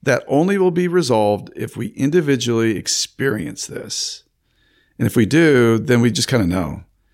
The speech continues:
And then we share it and we go to our school boards and we just tell them, "No, this has to change." Go to the corporation, "This has to change." We put our foot down because it has to change. Um, and, and I made the movie, just so you know, Passion of Love.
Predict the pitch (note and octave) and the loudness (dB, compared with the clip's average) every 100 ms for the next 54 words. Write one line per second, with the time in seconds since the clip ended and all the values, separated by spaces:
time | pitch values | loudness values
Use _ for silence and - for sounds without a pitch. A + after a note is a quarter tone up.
0 | _ _ _ - F#2+ F2+ F2+ F#2 F2+ - | _ _ _ -4 -2 0 0 2 2 2
1 | A#2 G#2 G2 F#2 F2+ F#2 F#2+ F#2+ - G2 | 4 4 0 0 -2 2 2 0 0 -2
2 | E2+ - G2+ F2 F#2 F#2 E2+ E2+ E2+ E2+ | 0 0 0 2 2 2 0 -4 -4 -4
3 | E2+ F2+ E2+ E2 E2 F2+ E2 D#2+ F#2 F#2+ | -6 -4 -4 -4 -4 -6 -6 -4 -4 -4
4 | F2+ - F#2 F#2 F#2 - F2 - F2 F#2+ | -4 -4 -4 -4 -4 -4 -4 -4 -4 -4
5 | F2 - - C#2+ - - C2+ C#2+ - - | -6 -6 -6 -6 -6 -6 -4 -6 -8 -14
6 | - - - C#3+ - A#2 - F2+ - - | -18 -20 -2 0 2 0 0 -6 -6 -10
7 | A#2+ - _ _ _ _ _ _ - F2 | -10 -14 _ _ _ _ _ _ -6 0
8 | F#2 F#2+ - - - - - - - - | 0 0 -4 -6 -6 -8 -8 -12 -10 -8
9 | F2 E2+ - - _ _ _ _ _ _ | -6 -6 -8 -12 _ _ _ _ _ _
10 | _ _ _ - - A2+ - B2 C#3+ D3+ | _ _ _ -14 -6 -6 -2 0 2 2
11 | C#3 B2+ A#2 G2+ G2+ F#2 F#2+ A2+ G2+ F2+ | 4 2 2 0 -2 -2 -4 -2 -2 -2
12 | F2 F#2+ A2 - G#2+ F2+ E2+ E2+ | -4 -4 -4 -4 -4 -4 -6 -8